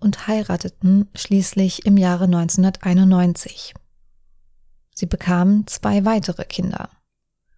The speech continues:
Ralf gab später an, dass er sich ausschließlich allein um die Kinder gekümmert hat. Marlies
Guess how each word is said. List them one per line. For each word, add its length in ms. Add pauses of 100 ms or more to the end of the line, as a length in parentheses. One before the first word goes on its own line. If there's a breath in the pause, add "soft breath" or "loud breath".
(920)
Ralf 440
gab 200
später 380
an, 420
dass 180
er 80
sich 280
ausschließlich 680
allein 300
um 80
die 100
Kinder 260
gekümmert 520
hat. 320 (680)
Marlies 560